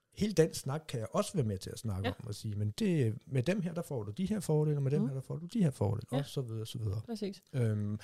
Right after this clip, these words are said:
Speaker 1: der skal man bare passe på, især når man kigger på pris, at der kan det være lidt svært at sammenligne pærer med bananer og jordbær. Øhm,
Speaker 2: Ja.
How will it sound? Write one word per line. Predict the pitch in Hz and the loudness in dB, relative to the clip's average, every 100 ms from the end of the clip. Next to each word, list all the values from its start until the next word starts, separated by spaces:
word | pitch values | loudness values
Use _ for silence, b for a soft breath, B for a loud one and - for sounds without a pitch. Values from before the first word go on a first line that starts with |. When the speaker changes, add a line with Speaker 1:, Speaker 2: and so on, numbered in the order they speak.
| B B | B B
Speaker 1:
der | - | 0
skal | 156 160 | 2 2
man | 143 | 0
bare | 143 151 | 0 -2
passe | 139 | -2
på, | - 139 | -2 -4
især | - 127 | 0 2
når | 123 | 4
man | 117 | 2
kigger | - 120 | 0 -8
på | - - | -10 0
pris, | - 202 - - | 2 2 -2 -6
at | - | 2
der | 131 | 4
kan | - | 4
det | 135 | 4
være | 117 135 | 4 4
lidt | 127 | 2
svært | - 127 113 | 2 0 -2
at | 120 | -6
sammenligne | 113 113 127 110 | -6 -8 -8 -4
pærer | 110 113 | 0 2
med | 123 | 2
bananer | 107 107 - 113 | 0 0 0 2
og | 107 | 2
jordbær. | 101 104 - B B B B B _ | 2 -2 -8 B B B B B _
Øhm, | 131 117 | 4 6
Speaker 2:
Ja. | 110 | 4